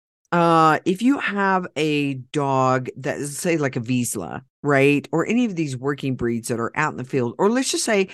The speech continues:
like, my son's dogs who are going out on a six-mile bike ride and they're gonna run like banshees.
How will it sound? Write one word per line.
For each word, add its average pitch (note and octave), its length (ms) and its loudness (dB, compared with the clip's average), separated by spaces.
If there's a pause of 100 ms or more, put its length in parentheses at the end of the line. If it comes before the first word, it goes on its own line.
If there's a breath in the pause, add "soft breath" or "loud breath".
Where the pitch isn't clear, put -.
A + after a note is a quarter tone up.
(180 loud breath)
like, D#3+ 440 0
my C#3+ 320 -2
son's F3+ 400 -4
dogs C3 300 -2
who C#3+ 80 0
are C3+ 100 0
going C3+ 420 -6
out C3 300 -4
on C3+ 100 -4
a B2 140 -4 (480)
six-mile D3+ 720 0
bike C#3+ 320 0
ride B2+ 320 0
and B2 140 -2
they're C#3 80 -2
gonna C3 180 -4
run B2+ 280 -4
like B2 220 -8
banshees. D#3 600 -4